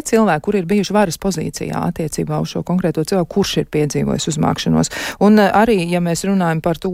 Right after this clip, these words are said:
kas tad ir tās nozares, kuras vairāk ziņo par to, ja pat kur strādājušie cilvēki vairāk ziņo par to, kā viņiem,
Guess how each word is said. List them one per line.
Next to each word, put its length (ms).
kas 220
tad 200
ir 240
tās 380
nozares, 600
kuras 300
vairāk 600
ziņo 400
par 160
to, 340
ja 100
pat 220
kur 180
strādājušie 540
cilvēki 420
vairāk 240
ziņo 280
par 100
to, 160
kā 180
viņiem, 320